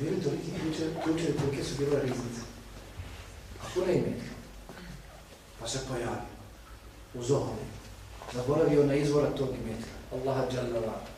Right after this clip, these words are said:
Pa oni iz njegova naroda koji su se bili prikovali za dunjaluk i priželjkivali samo konkretno, rekli su: „Ja lejte lena misle ma utije Karun, innehu ledu haqqin azim.” „Ah, kamo sreće da i nama ono što je njemu dato,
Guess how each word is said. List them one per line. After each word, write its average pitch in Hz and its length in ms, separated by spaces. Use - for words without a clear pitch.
Pa 135 80
oni 170 360
iz 151 160
njegova 170 380
naroda 170 480
koji 160 140
su 156 80
se 156 180
bili 170 160
prikovali 156 560
za 147 80
dunjaluk 131 500
i 147 60
priželjkivali 160 720
samo 165 400
konkretno, - 680
rekli 147 340
su: 139 160
„Ja 139 180
lejte 127 720
lena 127 420
misle 156 400
ma 180 260
utije 202 420
Karun, 175 400
innehu 262 500
ledu 214 460
haqqin 240 420
azim.” 214 200
„Ah, 190 180
kamo 170 260
sreće 160 460
da 156 100
i 165 160
nama 165 300
ono 160 100
što 208 140
je 214 160
njemu 226 140
dato, - 300